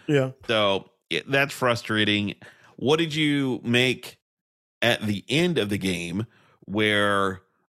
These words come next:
Speaker 2: um, you know, Rivera had the option? He, they could have gone for two,
Speaker 1: Mm-hmm.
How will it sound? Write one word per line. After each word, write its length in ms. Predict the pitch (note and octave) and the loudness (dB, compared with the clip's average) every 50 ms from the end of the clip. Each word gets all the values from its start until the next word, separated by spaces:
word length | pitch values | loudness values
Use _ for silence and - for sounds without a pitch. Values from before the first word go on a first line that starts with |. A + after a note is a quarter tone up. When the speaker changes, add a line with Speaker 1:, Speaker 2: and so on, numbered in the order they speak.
| _ _ | _ _
Speaker 2:
um, 500 | - G2 G2 F#2+ F#2 F2 F2 E2+ D#2+ - - _ _ _ _ _ _ _ _ _ _ _ _ _ _ _ _ _ _ _ | -2 0 0 2 2 2 0 0 -2 -6 -10 _ _ _ _ _ _ _ _ _ _ _ _ _ _ _ _ _ _ _
you 100 | - A2 | -2 0
know, 80 | G#2+ G#2+ | 0 0
Rivera 560 | G2 G#2+ A#2 G#2+ G2+ A#2+ A#2+ A#2 A#2+ A#2 A2+ | 0 0 -2 0 2 2 2 2 2 2 2
had 200 | A2 B2 B2 A#2 | 2 0 0 0
the 100 | G#2+ G#2+ G#2+ | 0 0 2
option? 400 | A2+ C3+ D#3 - - A2+ G2+ G#2 | 2 0 0 -2 -2 -2 0 0
He, 180 | A2 G2+ - - | 0 -2 -2 -2
they 160 | D#2 A2 A#2 | -2 -2 -2
could 180 | G#2+ - C3+ C#3 | 0 0 0 2
have 300 | C3+ B2+ A2+ G#2+ - - | 2 0 0 -4 -4 -2
gone 260 | A2 A#2 B2 B2+ B2+ | 0 2 2 2 -2
for 140 | B2 - A2+ | -4 -6 -8
two, 640 | - - - D3+ F3+ F3+ D3 A#2+ G#2+ G2+ G2 A2+ A#2+ - _ _ _ | -8 -4 -2 0 2 2 4 4 4 2 2 0 -2 -6 _ _ _
Speaker 1:
Mm-hmm. 320 | - D3 D3 D3 D3 D3 | -4 -2 0 0 -2 -2